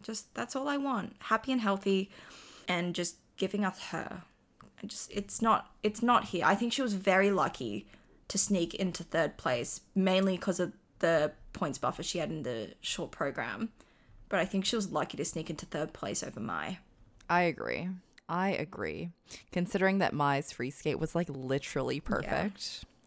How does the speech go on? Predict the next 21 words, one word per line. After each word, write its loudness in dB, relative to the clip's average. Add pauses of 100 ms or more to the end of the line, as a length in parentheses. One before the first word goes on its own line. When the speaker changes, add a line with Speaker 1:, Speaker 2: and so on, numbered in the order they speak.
(200)
Speaker 2:
Very 0
lucky. -8 (840)
Speaker 1:
Yeah. 6
Speaker 2:
Um, 2 (260)
all 12
right, 8
let's 10
move 8
on 8
to 2 (220)
our 12
silver 8
medalist, 2
<laughs> 8
Elizaveta 2
Tuktamisheva, 0
also 0
from 0
Russia. 4 (280)
Speaker 1:
Liza 4
Tuktamisheva, 6